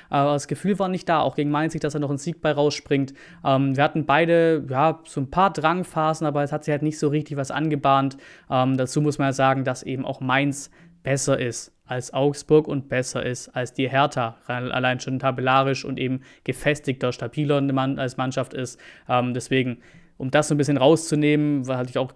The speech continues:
immer wieder als Kritikpunkt drin im Fazit nach dem Spiel. Es gibt für mich keinen,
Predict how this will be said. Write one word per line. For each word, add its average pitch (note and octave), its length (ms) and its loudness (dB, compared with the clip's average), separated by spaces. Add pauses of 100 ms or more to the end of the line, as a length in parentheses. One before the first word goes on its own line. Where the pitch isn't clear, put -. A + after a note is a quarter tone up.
immer C#3 240 0
wieder C#3 180 2
als C3+ 180 -6
Kritikpunkt D3+ 600 0
drin D3 120 2
im C#3 120 0
Fazit C3+ 340 -2
nach B2+ 120 0
dem B2+ 100 -4
Spiel. B2+ 340 -4 (400)
Es - 140 -10
gibt D#3 160 0
für E3 60 0
mich D3+ 120 2
keinen, D3 320 0